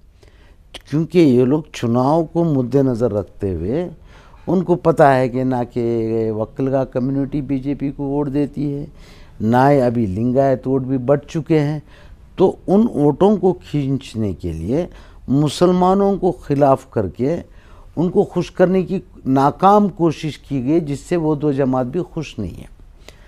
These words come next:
तो खैर, हमारा जो चार परसेंट छीना गया, इसके पीछे की सियासत अगर आप जानना चाहते हैं तो इस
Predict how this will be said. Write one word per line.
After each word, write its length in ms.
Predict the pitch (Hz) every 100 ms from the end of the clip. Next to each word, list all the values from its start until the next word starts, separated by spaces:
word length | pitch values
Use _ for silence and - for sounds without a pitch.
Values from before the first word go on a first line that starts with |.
| - - - -
तो 100 | 104
खैर, 260 | 117 139 -
हमारा 600 | - 92 101 139 180 180
जो 180 | 170 165
चार 320 | - 127 117
परसेंट 420 | 107 117 - 131 123 - - - - - - -
छीना 400 | - 120 147 185
गया, 440 | 117 80 65 82 147 - - - - -
इसके 360 | 131 - 190 180
पीछे 460 | - 143 - 214
की 180 | - -
सियासत 600 | - - 127 120 - 139 135
अगर 220 | 120 110
आप 200 | 104 78
जानना 360 | 95 95 123 123
चाहते 400 | - 90 82 117
हैं 340 | 98 80 104 143 - - - - - - -
तो 160 | 151 -
इस 260 | 131 139 -